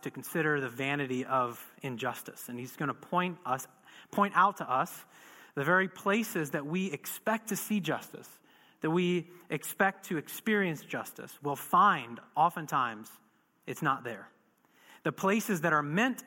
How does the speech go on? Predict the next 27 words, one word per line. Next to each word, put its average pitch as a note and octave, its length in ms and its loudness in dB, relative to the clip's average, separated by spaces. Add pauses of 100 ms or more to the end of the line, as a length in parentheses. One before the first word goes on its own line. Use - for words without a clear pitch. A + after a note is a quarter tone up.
to F3 100 -2
bring F3+ 280 2
about F3+ 400 6
justice D3+ 640 -2
actually E3 440 0
can D3+ 220 -6
work D3+ 280 -2
against D#3+ 440 -2
it - 220 -6 (380)
sometimes. B2+ 640 -2 (2250)
And C#3+ 120 -2
the D3+ 60 2
important F#3+ 320 2
thing E3+ 120 0
for C#3+ 140 0
us, F3 320 4 (580)
we C#3+ 160 -4
experience D3+ 840 -6 (560)
that D3 340 4
our D3 200 6
longing D#3 380 2
for C3+ 140 -4
justice D#3 500 -2
is B2 100 -10
hardwired. A#2+ 720 0 (1300)
Right? A#2 180 -10
Again, D#3 360 0